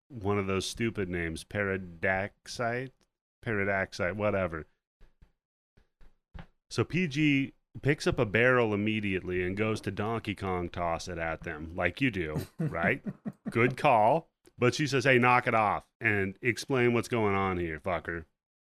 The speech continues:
Speaker 1: And he's like, "God damn it." So he has to put the barrel down. He's like, "All right, look, as long as you have that fucking gem,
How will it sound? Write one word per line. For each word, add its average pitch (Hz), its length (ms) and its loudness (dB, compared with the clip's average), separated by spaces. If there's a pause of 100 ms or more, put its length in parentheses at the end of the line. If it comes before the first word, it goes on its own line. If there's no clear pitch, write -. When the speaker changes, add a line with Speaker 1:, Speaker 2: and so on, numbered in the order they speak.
(240)
Speaker 1:
And 98 100 -6
he's 92 100 -6
like, 80 160 -12
"God 135 260 -2
damn 107 260 2
it." - 160 -6
So 104 120 -4
he 101 80 2
has 107 160 0
to - 80 0
put 131 180 -4
the 117 60 -6
barrel 95 360 2
down. 90 360 -2
He's 87 140 -4
like, 87 200 -6
"All 110 140 2
right, 82 340 0
look, 90 320 -6 (300)
as 95 320 -8
long 151 240 4
as 180 100 4
you 175 120 6
have 143 220 2
that 117 200 0
fucking 127 360 0
gem, 95 380 0